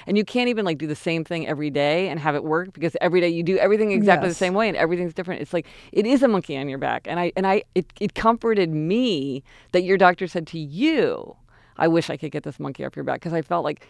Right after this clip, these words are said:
Speaker 1: he gets it.
Speaker 2: Yeah, he understood the scope of what I was dealing with, and so I didn't have to feel like I needed to, um,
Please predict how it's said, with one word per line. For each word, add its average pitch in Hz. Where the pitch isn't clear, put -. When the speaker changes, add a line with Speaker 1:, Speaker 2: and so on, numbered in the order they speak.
Speaker 1:
he 277
gets 269
it. -
Speaker 2:
Yeah, 202
he 214
understood 214
the 180
scope -
of 185
what 185
I 180
was 175
dealing 220
with, 180
and 180
so 208
I 180
didn't 202
have 196
to 185
feel 185
like 175
I 170
needed 175
to, 175
um, 143